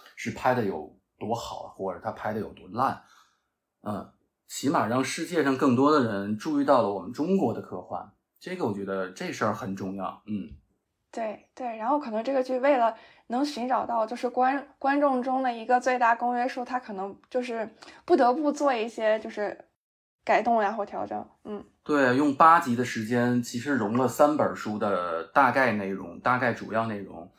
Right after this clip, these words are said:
Speaker 1: 让主要人物都出场，这事儿从文学改编上来说，其实已经就是一个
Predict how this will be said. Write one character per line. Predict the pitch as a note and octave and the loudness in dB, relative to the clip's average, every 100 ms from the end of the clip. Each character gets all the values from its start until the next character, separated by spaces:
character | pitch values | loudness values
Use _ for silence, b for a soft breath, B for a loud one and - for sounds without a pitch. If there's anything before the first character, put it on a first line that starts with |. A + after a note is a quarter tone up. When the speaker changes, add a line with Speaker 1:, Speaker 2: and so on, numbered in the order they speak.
| b b b | b b b
Speaker 1:
让 | B2 B2+ A#2+ G#2 | 0 4 4 0
主 | F#2+ G#2 | -4 0
要 | A#2 A#2+ | 2 2
人 | G2+ G#2+ | 0 -4
物 | A2 | -4
都 | A2 | -4
出 | A#2 A#2+ | -6 -8
场， | A#2+ - - | -8 -10 -10
这 | A#2+ B2+ | -8 -6
事 | D#3 | 0
儿 | B2+ F#2+ - | 0 0 -2
从 | A#2 B2 C#3 - | -4 -2 -2 -2
文 | A#2+ C3+ | -2 -2
学 | C#3+ | -4
改 | G2+ | -4
编 | E2 B2 D3+ | -4 -4 -2
上 | C3 | -2
来 | F2 F2+ | -2 -4
说， | - G2 | -6 -6
其 | - | -6
实 | A2+ C3 | -6 -4
已 | G2 | -6
经 | - A2+ C3 | -6 -4 -2
就 | C3+ A2+ | -2 -4
是 | - F#2 | -6 -10
一 | F2+ | -10
个 | F2+ G2+ F#2+ F2 E2 | -10 -4 -2 -2 -6